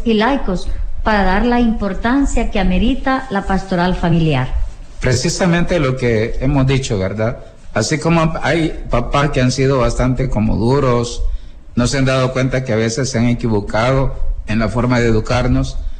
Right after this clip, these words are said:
Speaker 2: lo mismo le pasa a la iglesia. La iglesia debe ser como una mamá,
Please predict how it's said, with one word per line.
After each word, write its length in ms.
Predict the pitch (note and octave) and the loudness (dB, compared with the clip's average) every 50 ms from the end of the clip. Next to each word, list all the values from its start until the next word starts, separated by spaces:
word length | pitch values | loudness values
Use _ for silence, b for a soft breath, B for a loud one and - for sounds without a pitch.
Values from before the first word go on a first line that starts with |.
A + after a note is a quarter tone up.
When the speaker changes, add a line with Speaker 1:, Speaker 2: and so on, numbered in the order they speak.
| B B B - | B B B -2
Speaker 2:
lo 120 | - C3 | 0 2
mismo 220 | D#3 F3+ F#3+ G#3+ G#3 | 2 4 4 4 4
le 120 | F3 C#3+ | 2 0
pasa 300 | B2+ - C3 B2+ - C3+ | 0 0 -2 0 0 0
a 20 | A#2 | 0
la 80 | A2+ | 0
iglesia. 480 | A2 G2 G2 A#2+ B2+ B2+ - G2 E2+ F2 | 0 0 0 0 0 -2 -2 -4 -4 -2
La 80 | F2+ | -2
iglesia 320 | F#2+ G#2 A2 A#2+ B2 - D3+ | -2 0 0 0 0 2 0
debe 160 | C#3+ D3 D#3+ | 2 2 0
ser 180 | D#3 - E3+ - | 0 -2 -2 -2
como 220 | - D3 C#3 C#3+ | -2 0 0 2
una 100 | D3 C#3 | 2 2
mamá, 560 | A#2+ G#2+ E2+ F2+ G#2+ A2+ B2 B2+ - B B | 2 2 2 2 2 2 2 0 -2 B B